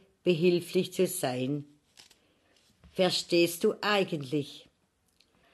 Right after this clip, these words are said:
Ach, wir verstehen so vieles nicht,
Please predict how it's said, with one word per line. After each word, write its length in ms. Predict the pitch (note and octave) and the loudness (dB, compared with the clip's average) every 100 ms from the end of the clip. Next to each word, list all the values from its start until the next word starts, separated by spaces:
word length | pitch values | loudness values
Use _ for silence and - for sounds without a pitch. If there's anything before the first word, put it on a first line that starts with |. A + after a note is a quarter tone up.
| _ _ _ _ _ | _ _ _ _ _
Ach, 400 | - A3+ - D#3+ | 2 2 2 -2
wir 140 | F#3+ | 0
verstehen 640 | G3 G3+ - - F3 E3 D#3+ | 0 0 0 0 2 2 2
so 340 | - F#3 F3+ | -2 2 2
vieles 580 | E3 - E3 E3 E3 - | 2 2 2 2 -2 -2
nicht, 560 | D3 C#3 - - - | -2 -2 -6 -16 -20